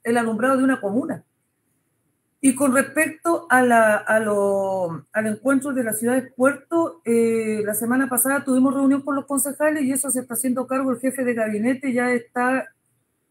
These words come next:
con el programa y, y lo va a ir informando, a menos que, que cuando ya estén en Tocopilla podamos reunirnos aquí en,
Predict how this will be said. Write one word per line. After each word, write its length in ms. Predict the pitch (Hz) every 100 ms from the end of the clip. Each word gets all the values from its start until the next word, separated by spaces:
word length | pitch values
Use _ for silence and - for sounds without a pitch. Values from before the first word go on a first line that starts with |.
| _ _ _
con 160 | 254 233
el 140 | 226
programa 600 | 226 220 220 269 294 311
y, 360 | 294 269 254 254
y 80 | 240
lo 140 | 240
va 80 | 240
a 20 |
ir 80 | 262
informando, 500 | 277 277 262 330 254
a 40 |
menos 300 | 220 269 277 -
que, 400 | 262 247 233 -
que 80 | 226
cuando 240 | 247 269 269
ya 100 | 254
estén 200 | 254 277
en 100 | 254
Tocopilla 580 | 247 233 262 269 320 - _ _ _ _ _
podamos 380 | 262 262 285 277
reunirnos 500 | 277 277 302 311 294
aquí 160 | 294
en, 340 | 311 311 311